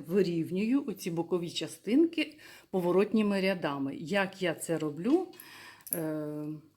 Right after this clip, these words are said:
можу показати зараз. Дивіться, м, щас не буду показувати, я вже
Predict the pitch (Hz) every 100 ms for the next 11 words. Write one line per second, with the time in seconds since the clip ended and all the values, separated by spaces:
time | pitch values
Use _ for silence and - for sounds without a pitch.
0 | _ _ _ _ _ - - _ - -
1 | 185 185 180 165 - 165 156 160 160 165
2 | 151 202 294 320 156 135 - - - _
3 | _ _ _ _ _ - 202 220 220 -
4 | 160 156 - 175 175 180 170 170 165 156
5 | - _ _ - 165 170 170 247 269 165
6 | 160 147 151 143 156 147 147